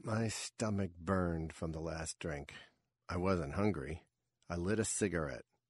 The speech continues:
It tasted like a plumber's handkerchief. Here's another sentence. I was as empty of life as a scarecrow's pockets. How about this? I needed a drink.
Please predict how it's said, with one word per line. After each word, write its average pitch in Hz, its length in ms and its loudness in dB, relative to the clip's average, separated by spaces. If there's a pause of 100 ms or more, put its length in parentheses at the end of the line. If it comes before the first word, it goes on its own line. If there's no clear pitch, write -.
(220)
It 87 200 -4
tasted 85 500 -4
like 80 180 -4
a 71 100 -6
plumber's 80 500 -2
handkerchief. 71 680 -8 (1800)
Here's 107 180 4
another 170 300 10
sentence. 87 720 0 (720)
I 110 160 6
was 107 240 6
as 101 160 4
empty 127 360 4
of 113 200 2
life 113 360 4
as 90 200 -2
a 82 80 -2
scarecrow's 95 760 -2 (120)
pockets. - 640 -6 (1800)
How 90 120 0
about 107 320 6
this? 139 460 4 (640)
I 90 80 2
needed 160 420 2
a 160 60 -2
drink. 92 560 -4